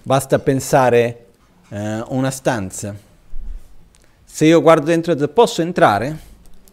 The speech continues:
Qual è il numero massimo di persone che possono star dentro? No? E chiediamo, "Ok, c'è spazio per me o non c'è spazio per me?" Perché qualcuno potrebbe dire, "Guarda, tu vieni qua, c'è posto." Eh, però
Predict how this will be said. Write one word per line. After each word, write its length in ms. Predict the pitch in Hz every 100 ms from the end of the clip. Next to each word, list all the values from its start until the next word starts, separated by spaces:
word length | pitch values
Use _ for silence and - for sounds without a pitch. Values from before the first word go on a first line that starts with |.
| _ _
Qual 160 | 160
è 40 | 165
il 100 | 147
numero 300 | 151 147 135
massimo 360 | 135 135 131
di 120 | 127 117
persone 420 | 127 120 127 117
che 100 | 120
possono 360 | - 110 113
star 240 | 110 - 147
dentro? 420 | 196 175 - 117 - _ _ _ _ _ _ _ _ _ _ _
No? 140 | 98 127 - _ _ _ - - - - _ _ _
E 140 | -
chiediamo, 380 | 143 165 135 175
"Ok, 260 | 262 170 180
c'è 220 | 180 226
spazio 540 | - - 196 185 190
per 200 | 180 185
me 160 | 185 285
o 80 | 180
non 200 | 127 127
c'è 180 | - 120
spazio 480 | - 107 95 -
per 200 | 90 92
me?" 260 | 87 82 - _ _ _ _ _ _ _ _ _ -
Perché 320 | - 151 - _ _ _ _
qualcuno 420 | - 120 214 214
potrebbe 420 | 156 139 139 131
dire, 220 | 123 123
"Guarda, 640 | 131 151 120 104 107 107 107
tu 180 | - 208
vieni 300 | 143 185 -
qua, 200 | 143 151
c'è 180 | -
posto." 480 | - 196 - - -
Eh, 160 | 156 135
però 420 | 185 110 120 -